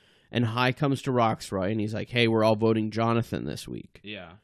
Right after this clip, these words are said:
Speaker 1: Roxroy's gonna blow this up. He's not gonna vote Jonathan. He was more loyal to Jonathan than he was Hai. And he's immovable like that.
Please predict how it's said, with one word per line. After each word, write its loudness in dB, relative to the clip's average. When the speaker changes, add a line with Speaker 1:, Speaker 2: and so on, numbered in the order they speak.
Speaker 1:
Roxroy's 6
gonna 4
blow 2
this -6
up. -2
He's 0
not 6
gonna -2
vote -2
Jonathan. -2
He 2
was 4
more 8
loyal 8
to 0
Jonathan 4
than 0
he 2
was 2
Hai. 2
And 6
he's 4
immovable 6
like -2
that. -8